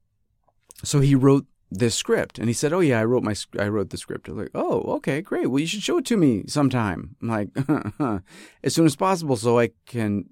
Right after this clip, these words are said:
see what you're hoping to shoot." And without going into too much detail, it's a kind of a,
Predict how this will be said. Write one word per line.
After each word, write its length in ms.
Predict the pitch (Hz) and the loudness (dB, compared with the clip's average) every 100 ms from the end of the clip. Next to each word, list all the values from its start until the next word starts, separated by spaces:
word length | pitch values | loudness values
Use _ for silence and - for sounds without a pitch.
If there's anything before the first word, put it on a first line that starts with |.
| - | -12
see 240 | - 139 | -4 -2
what 280 | 113 117 - | 0 0 0
you're 180 | 110 110 | -4 -4
hoping 280 | 113 107 104 | -2 -2 -4
to 60 | |
shoot." 300 | 95 214 147 - _ _ _ - _ _ _ _ _ - - - - - - _ _ _ _ _ - - - | -2 0 0 -2 _ _ _ -20 _ _ _ _ _ -20 -20 -20 -20 -20 -20 _ _ _ _ _ -20 -20 -6
And 100 | 240 | 0
without 260 | 381 453 349 | 2 2 2
going 260 | 320 240 | 4 4
into 180 | 190 156 | 4 4
too 140 | 139 175 | 4 4
much 180 | 139 | 2
detail, 400 | 123 131 123 120 | 2 0 2 2
it's 240 | - 143 - | 2 -2 -4
a 40 | |
kind 180 | 143 156 | 0 2
of 120 | 160 | 4
a, 1400 | 156 151 147 139 127 117 78 76 80 73 - - - - | 6 6 6 4 2 0 -2 -6 -8 -8 -10 -10 -10 -10